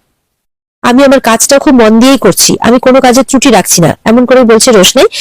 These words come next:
এরপর রোশনাই চলে যায় চা বানাতে। এরপর গুরুজি রোশনাইকে একটা দায়িত্ব দেয় যে, "তুমি মিউজিক অপারেট করতে পারো?" বলে, "আপনি শিখিয়ে দিলেই পারবো।"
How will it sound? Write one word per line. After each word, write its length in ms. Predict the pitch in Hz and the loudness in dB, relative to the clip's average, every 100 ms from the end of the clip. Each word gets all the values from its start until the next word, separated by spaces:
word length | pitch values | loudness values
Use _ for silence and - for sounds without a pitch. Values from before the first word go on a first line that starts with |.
| - - | -10 -2
এরপর 300 | 254 285 285 | 0 2 2
রোশনাই 320 | 233 - 240 | 2 0 0
চলে 200 | 226 185 | 2 2
যায় 140 | 185 403 - _ - | 2 0 -4 _ -6
চা 200 | 233 202 | -2 0
বানাতে। 340 | 160 147 - - _ | 0 0 -4 -6 _
এরপর 200 | 269 311 | -4 0
গুরুজি 280 | 254 285 285 | 2 2 2
রোশনাইকে 360 | 254 - 262 | 0 0 -2
একটা 160 | 262 285 | 0 0
দায়িত্ব 300 | 226 202 196 | 0 0 0
দেয় 180 | 170 - _ _ | -2 -4 _ _
যে, 100 | 202 | -4
"তুমি 160 | 233 254 | 0 2
মিউজিক 380 | 247 240 254 240 | 2 2 2 0
অপারেট 280 | 247 254 | 0 0
করতে 200 | 262 - | -2 -2
পারো?" 280 | 285 349 175 - - - - | 0 0 0 -4 -18 -12 -2
বলে, 280 | 254 269 269 | 0 2 0
"আপনি 200 | - 285 | -2 -2
শিখিয়ে 300 | 277 269 311 | -2 0 0
দিলেই 180 | 302 320 | 2 2
পারবো।" 360 | 262 185 175 | 2 0 0